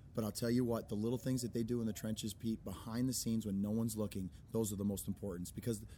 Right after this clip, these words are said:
because it's the little things that lead to really big things. And I'll tell you what,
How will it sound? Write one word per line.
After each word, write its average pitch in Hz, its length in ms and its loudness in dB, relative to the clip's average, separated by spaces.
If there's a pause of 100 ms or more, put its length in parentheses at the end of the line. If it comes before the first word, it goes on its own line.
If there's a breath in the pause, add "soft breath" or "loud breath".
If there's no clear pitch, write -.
because 123 300 2
it's 113 140 -2
the 110 100 -2
little 120 340 2
things 101 320 -2
that 92 140 -4
lead 101 160 -2
to 95 100 -6
really 98 320 -2
big 90 240 -4
things. 87 380 -6 (400 loud breath)
And 110 100 0
I'll 104 60 -2
tell 127 160 2
you 123 140 6
what, 117 260 0